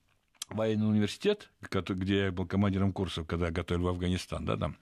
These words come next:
И мне начинали показывать некие классы. Я говорю: «Ничего не понял, чересчур много компьютеров, в них не разбираюсь. За исключением одного осталось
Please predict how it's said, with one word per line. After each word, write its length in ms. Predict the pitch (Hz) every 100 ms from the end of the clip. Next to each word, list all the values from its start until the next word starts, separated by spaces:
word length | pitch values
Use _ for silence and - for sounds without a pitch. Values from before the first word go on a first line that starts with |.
| _
И 760 | - 107 - _ _ _ - 120
мне 120 | 143
начинали 260 | 131 139 127
показывать 380 | 131 127 117 127
некие 240 | 113 107
классы. 340 | 160 180 98 - - -
Я 80 |
говорю: 100 | 120
«Ничего 260 | - - 147
не 100 | 117
понял, 420 | - 180 131 78 _ - -
чересчур 380 | 127 123 135
много 240 | 135 117 110
компьютеров, 460 | 123 113 127 101
в 60 | 104
них 140 | 107
не 80 | 110
разбираюсь. 320 | 110 120 180 - - -
За 100 | 170
исключением 460 | 165 143 165 143
одного 380 | 139 135 135 - - -
осталось 540 | 123 127 143 151 -